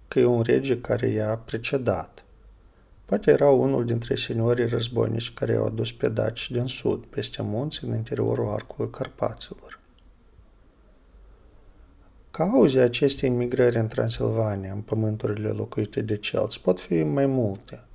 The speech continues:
În primul rând, câmpiile la sud de Carpați nu erau cel mai pașnic loc de trăit și cred că permanentele războaie cu tracii și celții de la sud, cu sciții și sarmații de la nord,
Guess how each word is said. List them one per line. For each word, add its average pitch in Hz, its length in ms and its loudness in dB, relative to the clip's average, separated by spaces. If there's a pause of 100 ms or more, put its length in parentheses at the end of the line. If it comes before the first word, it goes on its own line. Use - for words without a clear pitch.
(180)
În 123 100 -4
primul 196 320 2
rând, 151 420 0 (320)
câmpiile 117 960 0 (100)
la 113 80 -6
sud 127 260 -2
de 117 100 0
Carpați - 640 -4
nu 196 80 2
erau 131 180 6
cel 131 200 -4
mai 113 220 -2 (240)
pașnic 120 460 0
loc 117 180 -2
de 120 100 -2
trăit 131 440 -2
și - 140 -14
cred 117 240 -6
că 113 260 -4 (100)
permanentele 117 640 0
războaie 113 480 0
cu - 160 -10
tracii 117 440 0
și - 140 -10
celții 110 400 -4
de 113 100 -4
la 110 160 -4
sud, 185 340 0
cu - 160 -6
sciții - 580 -2
și 127 200 -4
sarmații 117 600 -2
de 117 120 -4
la 110 140 -4
nord, 175 320 0